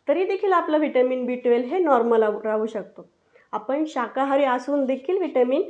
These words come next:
बी ट्वेल्व हे नॉर्मलला असू शकतं जर तुमचा गट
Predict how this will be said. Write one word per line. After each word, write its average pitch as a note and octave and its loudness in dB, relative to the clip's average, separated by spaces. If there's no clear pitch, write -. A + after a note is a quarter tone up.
बी A#3+ -4
ट्वेल्व A#3+ 0
हे F4 -4
नॉर्मलला C4 4
असू B3 -2
शकतं A#3 -4
जर B3 0
तुमचा B3 -2
गट D#4+ 6